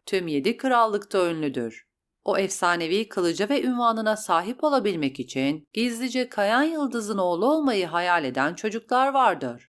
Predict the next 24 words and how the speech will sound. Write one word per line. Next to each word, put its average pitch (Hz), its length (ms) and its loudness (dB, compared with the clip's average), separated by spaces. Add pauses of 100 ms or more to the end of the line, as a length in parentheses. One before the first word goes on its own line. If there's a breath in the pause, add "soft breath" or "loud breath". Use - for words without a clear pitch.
(360)
En 262 160 4
ünlüsü 160 840 -2
Kral 185 340 2
ikinci 165 460 -4
Eris'in 160 680 0
kral 190 340 2
muhafızlarının 214 960 -2
en 269 220 0
ölümcülü 220 460 0
olan 135 540 0
Kral 190 280 0
Ormanı 302 400 2
kardeşliğini 156 680 0
yenen 135 560 0
ve 165 60 -4
her 196 300 0
turnuva 220 520 -2
ve 202 80 -4
müsabakada 180 760 0
ün 233 200 0
kazanan 151 680 -2
Sir 143 280 -2
Arthur 226 580 -2
Dayne'di. 214 600 -2